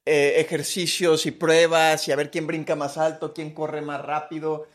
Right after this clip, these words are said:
quién hace el levantamiento de, de press de pecho con más kilos. O sea, muchas pruebas para, obviamente, que los equipos vean, ah, este es atlético, este hace esto, este hace aquello.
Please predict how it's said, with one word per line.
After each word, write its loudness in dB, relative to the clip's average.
quién -4
hace -2
el -2
levantamiento -2
de, 0
de -6
press 0
de -2
pecho -2
con -6
más -6
kilos. 2
O -14
sea, 2
muchas 0
pruebas 2
para, 2
obviamente, 0
que -6
los -6
equipos -8
vean, -2
ah, -2
este -8
es -12
atlético, -10
este -14
hace -12
esto, -16
este -20
hace -18
aquello. -14